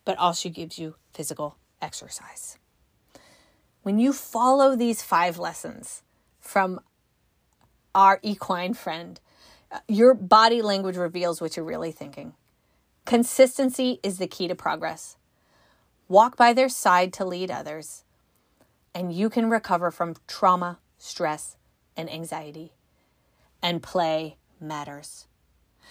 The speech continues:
When you do this, you are going to be somebody that others want to follow, just like our little stable sidekicks.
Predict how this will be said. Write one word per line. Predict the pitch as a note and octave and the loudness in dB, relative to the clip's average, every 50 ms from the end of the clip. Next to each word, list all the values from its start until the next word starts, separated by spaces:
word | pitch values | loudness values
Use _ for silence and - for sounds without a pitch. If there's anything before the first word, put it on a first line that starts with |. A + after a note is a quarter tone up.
| - - _ _ - | -20 -20 _ _ -2
When | G#3 G#3+ G#3+ | 2 4 4
you | A3 A#3+ C4 | 6 6 4
do | A#3+ G#3+ A3+ A#3 A#3 | 4 4 2 2 2
this, | G#3 G3 E3 D#3+ E3 - - - - - - _ _ _ _ _ _ _ _ _ _ _ _ _ _ _ _ _ _ _ _ _ _ _ _ _ - | 2 0 0 -2 -4 -8 -10 -12 -14 -16 -18 _ _ _ _ _ _ _ _ _ _ _ _ _ _ _ _ _ _ _ _ _ _ _ _ _ -8
you | F#3+ F3+ F#3 G3+ A3 B3 B3+ B3+ | -4 0 2 6 6 6 6 6
are | - G#3+ A3+ A3+ G#3 | 6 6 6 6 4
going | G3 G3+ G#3 G#3 G#3+ | 2 0 0 0 0
to | G#3 A3+ | -2 -2
be | G3 G#3 G#3 | -2 -2 -4
somebody | G3 - - - - - - F#3+ G3 G#3 G#3+ G#3+ G#3 F#3+ F#3+ F#3 F#3 F3+ F3+ F3 | -4 -4 -8 -8 -6 -4 -4 -2 0 0 0 2 2 4 4 2 2 0 -2 -2
that | E3+ D#3+ - - | -2 -4 -6 -6
others | - F3+ E3+ F#3 F3+ F3+ - | -12 -12 -12 -12 -12 -14 -12
want | F3 F3+ F3+ E3+ | -12 -12 -12 -14
to | - D#3+ | -16 -18
follow, | - - E3 E3 D#3 D#3+ D#3 C3+ - _ _ _ _ _ _ _ _ _ _ _ _ _ _ _ | -14 -14 -12 -12 -12 -14 -16 -18 -20 _ _ _ _ _ _ _ _ _ _ _ _ _ _ _
just | - F#3+ F#3+ - - | -8 -6 -6 -4 -2
like | F3 F3 F3 - | -2 -2 0 0
our | F3+ F#3 F3+ | 0 0 0
little | F3 F3 F3 | 0 -2 -2
stable | E3+ - - - - - - - _ - - G3 F3 E3+ E3+ E3+ | -2 -6 -12 -14 -14 -16 -16 -18 _ -2 2 2 2 4 2 0
sidekicks. | D#3+ - - E3 E3 E3+ E3 - - E3+ E3 - - - - - - | 0 2 0 0 0 0 -2 -4 -4 -4 -4 -4 -8 -14 -14 -14 -16